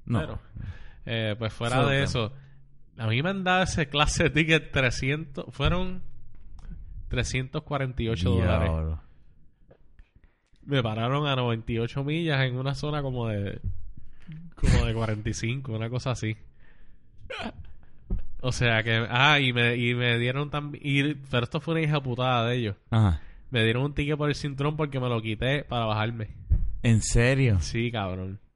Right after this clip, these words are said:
Speaker 1: O sea que lo que estaba diciendo Kenny, a ti te pasó peor.
Speaker 2: Ellos me quisieron clavar en ese aspecto. Y eso fui, fue un despiste. Porque yo no debía haberme quitado el cinturón.
Speaker 1: No te debiste haber bajado,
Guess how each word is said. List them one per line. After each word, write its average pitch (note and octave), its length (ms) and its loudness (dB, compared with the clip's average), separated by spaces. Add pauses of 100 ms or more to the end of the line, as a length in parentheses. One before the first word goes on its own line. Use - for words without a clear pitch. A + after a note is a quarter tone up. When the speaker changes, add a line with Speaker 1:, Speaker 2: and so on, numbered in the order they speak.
(960)
Speaker 1:
O G2+ 80 -2
sea C3 220 6
que A2+ 80 2
lo G#2 120 2
que G2 80 -4
estaba A2 200 0
diciendo B2+ 360 4
Kenny, C#3 220 -2
a B2+ 60 -4
ti G2+ 100 -6
te A2 120 -4
pasó A2+ 320 -2
peor. A2+ 220 2
Speaker 2:
Ellos A#2+ 120 4
me C#3 140 2
quisieron C#3+ 360 -2
clavar B2 380 0
en A#2+ 400 -2
ese A#2 180 0
aspecto. G#2 500 -8
Y C3 180 6
eso D3 260 6
fui, A3+ 280 2
fue E3+ 160 0
un D#3+ 100 -2
despiste. B2 540 -2 (840)
Porque A#2+ 260 2
yo A#2+ 140 2
no C3+ 160 2
debía C#3+ 200 4
haberme C#3 240 0
quitado C3 220 0
el B2 60 0
cinturón. A2+ 500 -2
Speaker 1:
No G#2 220 2
te G#2+ 100 0
debiste G#2 280 4
haber A#2 140 4
bajado, E2+ 320 4